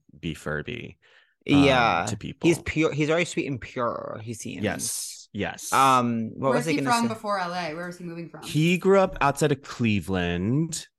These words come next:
Speaker 1: um,
Speaker 3: So
Speaker 1: went
Speaker 3: he's
Speaker 1: to
Speaker 3: a good
Speaker 1: U S C,
Speaker 3: Midwestern boy.
Speaker 1: um, for college, and then was
Speaker 3: Okay.
Speaker 1: in San Francisco for eight years.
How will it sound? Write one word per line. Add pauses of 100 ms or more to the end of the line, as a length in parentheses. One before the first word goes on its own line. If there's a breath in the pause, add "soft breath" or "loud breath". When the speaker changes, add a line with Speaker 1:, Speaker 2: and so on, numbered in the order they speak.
Speaker 1:
um,
Speaker 3:
So
Speaker 1:
went
Speaker 3:
he's
Speaker 1:
to
Speaker 3:
a
good
Speaker 1:
U
S
C, (200)
Speaker 3:
Midwestern
boy.
Speaker 1:
um,
for
college,
and
then
was
Speaker 3:
Okay.
Speaker 1:
in
San
Francisco
for
eight
years.